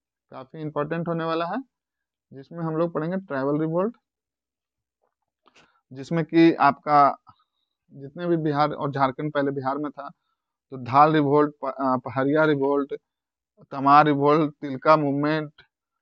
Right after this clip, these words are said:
म-, भूमिज रिवोल्ट, कोल रिवोल्ट, ये जितने भी हैं, हो रिवोल्ट, और उसके साथ में फिर संथाल रिवोल्ट हो गया, फिर मुंडा रिवोल्ट हो गया।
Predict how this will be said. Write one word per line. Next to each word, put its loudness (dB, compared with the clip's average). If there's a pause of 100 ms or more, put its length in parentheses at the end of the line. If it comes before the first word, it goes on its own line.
(140)
म-, -8
भूमिज -2
रिवोल्ट, 0
कोल -6
रिवोल्ट, -2
ये -2
जितने -2
भी 2
हैं, -2
हो -2
रिवोल्ट, -2 (920)
और 0
उसके 0
साथ 2
में -4
फिर -2
संथाल 0
रिवोल्ट 0
हो -6
गया, 0
फिर -8
मुंडा 0
रिवोल्ट -2
हो -10
गया। -6